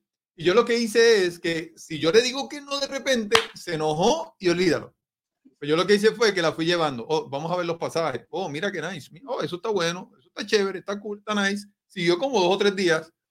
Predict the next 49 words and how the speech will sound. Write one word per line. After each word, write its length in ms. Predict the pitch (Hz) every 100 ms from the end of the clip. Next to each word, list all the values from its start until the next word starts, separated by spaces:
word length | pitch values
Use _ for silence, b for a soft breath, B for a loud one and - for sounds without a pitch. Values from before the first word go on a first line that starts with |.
| _ _ _ _ _
Y 80 | 165
al 100 | 160
cuarto 300 | 180 202 247
día, 160 | 254 240
cuando 240 | 202 185
ya 140 | 180
estaba 280 | 190 254 294
a 80 | 233
punto 400 | 240 294 277 247
ya 220 | 214 226
de... 400 | 233 220 208 - _ _ _
Yo 140 | 143
le 80 | 151
dije, 140 | 147 135
"Baby, 320 | 190 131 - _ _ _ _ _ _
todo 200 | 214 240
va 80 |
a 20 | 233
salir 220 | 220 220
como 160 | 202
en 80 | 170
dos 100 | 147
mil 140 | 143 160
quinientos, 340 | 175 175 175
tres 120 | 170
mil 360 | 165 165 170 -
dólares 520 | 180 160 131 127 131 - _
para 220 | - 120 120
tres 220 | 160 156
días, 300 | 175 143 139
cuatro 300 | 135 135 160
días, 360 | 147 120 135 - _ _ _ _ _ _ _ _ -
que 80 |
es 40 | 127
lo 80 | 127
que 60 |
vamos 220 | 143 147
a 40 | 156
estar, 320 | 160 170 139
porque 180 | 143 123
tenemos 240 | 104 117
que 100 | 127
regresar 340 | 135 131 135 135
a 60 |
trabajar 400 | 139 139 135 131
y 20 | 123
hacer 180 | 123
otras 200 | 131 151
cosas. 440 | - 143 135 -